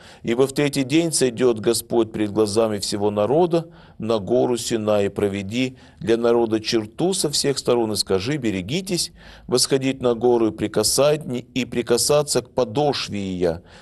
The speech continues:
Всякий, кто прикоснется к горе, будет предан смерти.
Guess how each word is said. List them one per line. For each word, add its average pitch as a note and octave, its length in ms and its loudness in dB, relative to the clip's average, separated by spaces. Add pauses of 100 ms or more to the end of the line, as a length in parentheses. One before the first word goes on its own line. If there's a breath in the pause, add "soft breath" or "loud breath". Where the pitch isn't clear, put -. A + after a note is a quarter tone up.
(120 loud breath)
Всякий, A#2+ 400 0
кто A2+ 180 -2
прикоснется B2+ 760 -2
к - 20 -8
горе, C#3+ 260 2
будет C3 420 -4
предан G#2 380 0
смерти. G#2+ 680 -4